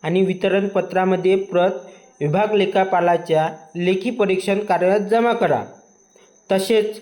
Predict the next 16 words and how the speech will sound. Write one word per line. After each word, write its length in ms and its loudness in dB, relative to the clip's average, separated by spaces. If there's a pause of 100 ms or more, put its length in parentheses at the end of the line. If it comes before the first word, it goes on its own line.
(140)
उपयुक्तता 640 2
प्रमाणपत्र 640 -2
महालेखापालाच्या 1000 0
कार्यालयात 800 0
पाठवावी 480 0
व 140 4
त्यांची 380 0
प्रत 380 0
या 100 2
विभागीय 460 4
नियोजन 580 2
कार्यासन 500 0 (140)
व 140 2
या 240 4 (640)
कार्यासनास 580 0
पाठवावी. 560 0